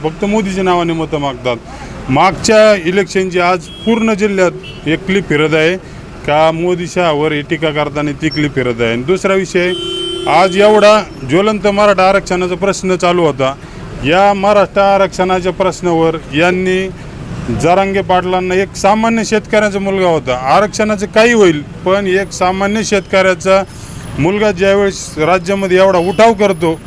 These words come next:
त्यांना सो-, साधा पाठिंबा द्यायची हिंमतसुद्धा या फडणवीसच्या दबावाखाली विखे घराण्याने केलेली नाही. आणि उलट त्यांना दाबता कसं येईल,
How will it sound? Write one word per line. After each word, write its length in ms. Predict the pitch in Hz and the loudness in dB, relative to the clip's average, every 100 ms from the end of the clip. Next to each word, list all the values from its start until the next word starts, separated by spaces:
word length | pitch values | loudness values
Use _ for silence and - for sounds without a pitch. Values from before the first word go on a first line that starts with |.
| - - | -10 -2
त्यांना 320 | 185 196 196 | -2 0 -4
सो-, 440 | 185 196 170 - - | -2 -4 -6 -12 -2
साधा 280 | 185 196 180 | 0 2 2
पाठिंबा 560 | 156 196 185 190 190 | 2 2 2 2 2
द्यायची 320 | 185 190 185 185 | 2 2 0 0
हिंमतसुद्धा 800 | 147 185 196 - 196 165 202 226 - - - - | 0 0 -2 -2 -2 4 4 4 -4 -12 -12 -4
या 120 | 160 185 | 0 2
फडणवीसच्या 600 | 156 175 208 208 - 190 | 2 0 2 0 0 2
दबावाखाली 960 | 190 196 196 170 165 185 185 180 175 | 4 6 4 4 2 4 6 4 2
विखे 240 | 175 185 180 | 0 0 0
घराण्याने 440 | 156 151 160 170 | 2 2 0 0
केलेली 380 | 156 175 170 165 | 0 0 0 -2
नाही. 160 | 143 120 - - - - | -4 -6 -10 -14 -12 -2
आणि 280 | 135 165 190 | 0 2 0
उलट 340 | 190 220 240 - - - - - - - - | 2 4 4 2 -12 -14 -12 -12 -10 -10 -4
त्यांना 280 | 180 202 208 | -2 0 0
दाबता 400 | 170 190 202 233 | 4 4 4 0
कसं 260 | 220 214 202 | 2 2 4
येईल, 280 | 185 170 | 6 4